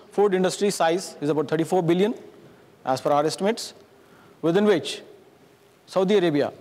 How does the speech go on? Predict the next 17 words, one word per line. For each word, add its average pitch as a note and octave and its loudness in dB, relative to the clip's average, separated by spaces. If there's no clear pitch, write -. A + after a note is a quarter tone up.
accounts F#3 -2
for D3+ 0
fifteen F#3 -2
point F3 0
seven F3+ -2
six - -8
billions, E3+ -2
the D3+ -2
big F3+ 2
brother. D3 0
So C#3 -4
probably D#3 2
true F#3 0
for F3+ 0
every E3 2
industry. F#3+ 0
Um, C#3 0